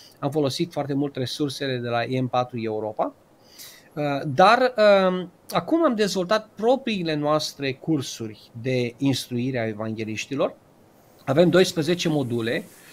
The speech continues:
uh, ne-am inspirat și am folosit foarte mult materialul celor de la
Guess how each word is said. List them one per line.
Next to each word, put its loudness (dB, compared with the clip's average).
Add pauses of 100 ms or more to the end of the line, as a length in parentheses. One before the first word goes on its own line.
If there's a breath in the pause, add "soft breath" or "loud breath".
(240 loud breath)
uh, 4
ne-am 6
inspirat 4
și -4
am -2
folosit -4
foarte 6
mult 0
materialul 0
celor -4
de -2
la 2